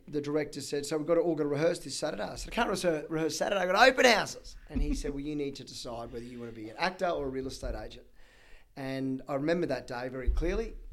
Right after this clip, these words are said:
and I went, "Well, I've got a mortgage to pay, mate." So it was, the p-, the, the,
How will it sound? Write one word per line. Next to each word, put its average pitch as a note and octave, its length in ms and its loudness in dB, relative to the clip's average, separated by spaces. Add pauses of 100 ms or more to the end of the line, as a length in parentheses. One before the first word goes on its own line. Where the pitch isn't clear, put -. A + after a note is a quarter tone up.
(160)
and C3 180 -8
I C3+ 60 -8
went, C#3 240 -8
"Well, D3 140 -2
I've D#3+ 60 -6
got D3+ 80 -8
a C3+ 40 -6
mortgage E3 300 -8
to - 60 -16
pay, C3 200 -10
mate." C#3+ 140 -14 (220)
So C3 520 -8 (640)
it E3 120 -2
was, D3+ 380 -2 (500)
the D3+ 120 -6
p-, D#3+ 160 -6 (100)
the, C#3 400 -4 (680)
the, B2+ 460 -4